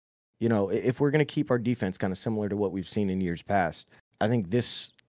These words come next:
this pick almost makes too much sense with being a zone coverage guy, with being a guy that can tackle. You're,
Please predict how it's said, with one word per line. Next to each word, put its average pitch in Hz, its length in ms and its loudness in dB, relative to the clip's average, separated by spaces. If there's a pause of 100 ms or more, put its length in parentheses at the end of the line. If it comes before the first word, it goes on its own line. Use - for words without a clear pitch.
(160)
this 143 220 4
pick - 320 -4
almost 90 400 -4
makes 95 180 -6
too 98 120 -6
much 87 200 -4
sense 82 220 -6
with 95 120 -4
being 127 260 4
a 120 40 6
zone 107 240 2
coverage 98 380 -6
guy, 87 300 -6 (260)
with 110 140 -2
being 131 200 4
a - 20 2
guy 110 220 6
that 104 140 2
can 92 180 -2 (260)
tackle. 104 360 6
You're, 101 240 2